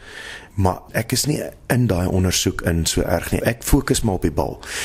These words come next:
En wanneer daai goeters kom, sal dit wat my toe kom, sal na my toe kom. En dis fyn. En as dit kom wanneer ek nie meer daar is nie, sal dit na my kinders en my vrou toe gaan. So,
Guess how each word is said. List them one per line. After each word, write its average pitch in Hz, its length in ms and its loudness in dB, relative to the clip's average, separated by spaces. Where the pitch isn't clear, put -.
En 90 180 2
wanneer 95 340 2
daai 90 240 0
goeters - 400 0
kom, 104 320 0
sal 98 380 0
dit 98 220 0
wat 113 160 -2
my 92 140 2
toe 110 160 2
kom, 107 200 0
sal 101 200 2
na 101 100 2
my 101 120 2
toe - 120 4
kom. - 200 2
En 87 120 2
dis 92 200 2
fyn. 110 420 0
En 82 200 2
as 82 140 2
dit 90 200 2
kom 104 200 2
wanneer 92 280 0
ek - 200 -2
nie 107 100 4
meer 92 220 2
daar 78 240 0
is 90 160 0
nie, 113 80 0
sal - 140 0
dit 90 120 -2
na 95 60 2
my 98 120 2
kinders 110 340 0
en 98 80 2
my 98 60 2
vrou 107 220 0
toe - 140 -2
gaan. - 200 -2
So, - 280 2